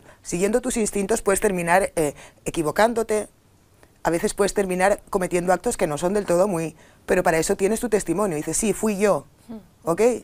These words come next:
Speaker 1: Fui yo y quiero ayudar, decirme qué puedo hacer, ¿no? Pues me equivoqué o lo hice mal o mentí, sí, fui yo, no me escondo, ¿por, por qué me voy a esconder?",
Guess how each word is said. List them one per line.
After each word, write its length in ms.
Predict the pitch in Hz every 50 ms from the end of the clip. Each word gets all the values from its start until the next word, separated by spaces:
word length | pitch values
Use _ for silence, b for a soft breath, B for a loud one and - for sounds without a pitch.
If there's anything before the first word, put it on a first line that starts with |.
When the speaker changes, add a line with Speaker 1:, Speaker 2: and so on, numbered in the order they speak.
| -
Speaker 1:
Fui 260 | - - 220 220 214 208
yo 200 | 220 226 233 254
y 100 | 254 214
quiero 220 | - 208 202 196
ayudar, 500 | 220 226 208 180 190 220 202 147 131 120
decirme 320 | 107 156 - 190 185 196 190
qué 80 | 208
puedo 220 | 196 - 220 196 196
hacer, 320 | 196 - 202 214 240 214
¿no? 200 | 160 156 202 214 -
Pues 140 | 175 160
me 100 | 143 147
equivoqué 420 | 143 - 175 156 151 - 190 220 233
o 160 | 185 160 151
lo 160 | 156 151 147
hice 180 | 160 - - 165
mal 200 | 160 185 233 220
o 40 | 175
mentí, 460 | 165 151 147 139 - 214 262 233 165 -
sí, 320 | - 202 233 240 - - -
fui 160 | - 208 208
yo, 300 | - 175 226 233 143 110 B B B B B B B B
no 100 | - 151
me 80 | 151 185
escondo, 400 | 190 - 190 254 294 285 208 151
¿por, 260 | 139 151 123 151 147
por 100 | - - -
qué 100 | 156 220
me 60 | 233
voy 60 | 202
a 20 | -
esconder?", 460 | 175 - 190 175 175 156 139 131 110